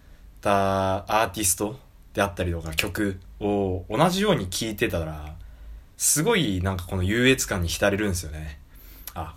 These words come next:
こんな音楽プロデューサーの人たちと俺同じような、多少なりとも同じ感性あったんだな、みたいな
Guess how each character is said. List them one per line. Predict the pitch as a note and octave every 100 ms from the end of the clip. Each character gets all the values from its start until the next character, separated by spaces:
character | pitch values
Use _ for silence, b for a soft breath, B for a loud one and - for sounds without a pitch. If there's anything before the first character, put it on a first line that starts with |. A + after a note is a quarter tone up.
| -
こ | B2
ん | C3+
な | D3
音 | C#3+ D3
楽 | C#3+ -
プ | C#3+
ロ | C#3+
デ | D#3
ュ |
ー | D#3
サ | B2
ー |
の | G2
人 | G2
た | G2
ち | F2+
と | - F2
俺 | E2+
同 | E2+ F2+ A#2
じ | A#2
よ | C3
う |
な、 | G2 E2+ D#2+ D#2+ B B B B B B B
多 | - B2+
少 | G#3 G#3
な | G#3
り | A3
と | D#3
も | G#2+ G2
同 | C3
じ | C#3
感 | - E3 D#3+
性 | G#2
あ | F2
っ | F2+ -
た | F#2+
ん | E2
だ | D#2+
な、 | F2+
み | F2+
た | D#2+ D#2+
い |
な | C#2+ D2